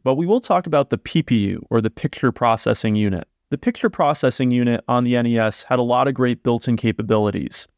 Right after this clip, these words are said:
It could manage a background, manage sprites. It could help do simple manipulations like mirroring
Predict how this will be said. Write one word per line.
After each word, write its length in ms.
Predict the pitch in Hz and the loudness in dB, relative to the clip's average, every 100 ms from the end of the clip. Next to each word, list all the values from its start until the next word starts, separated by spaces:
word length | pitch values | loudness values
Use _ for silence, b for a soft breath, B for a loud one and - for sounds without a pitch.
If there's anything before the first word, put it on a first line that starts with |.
| _ _ | _ _
It 80 | 135 | -4
could 140 | - | 0
manage 360 | 127 131 127 117 | 0 0 0 -2
a 60 | 104 | -2
background, 800 | 139 170 170 180 170 170 165 - _ | 0 0 0 -2 0 -2 -4 -10 _
manage 300 | 117 117 107 | -2 -2 -2
sprites. 800 | - - 160 160 151 - - - _ _ _ - | -6 -2 2 2 0 -6 -8 -10 _ _ _ -2
It 100 | 143 | 0
could 140 | 156 | 0
help 320 | 117 127 113 _ | 2 0 0 _
do 320 | 131 135 131 117 | -2 2 2 0
simple 340 | - 143 143 | -2 0 0
manipulations 920 | 127 127 120 113 151 - 160 147 139 | 2 2 0 2 0 0 -2 0 0
like 180 | 113 110 | -2 -2
mirroring 840 | 120 147 175 170 170 160 160 160 | 0 0 2 2 2 0 0 -2